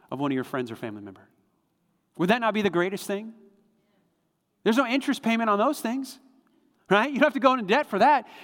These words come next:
You just gotta jump into an awkward conversation, maybe,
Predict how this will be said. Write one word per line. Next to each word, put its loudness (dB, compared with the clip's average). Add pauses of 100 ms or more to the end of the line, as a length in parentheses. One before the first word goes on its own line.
You 2
just -2
gotta 2
jump 2 (160)
into -2
an -2
awkward -4
conversation, -6
maybe, -16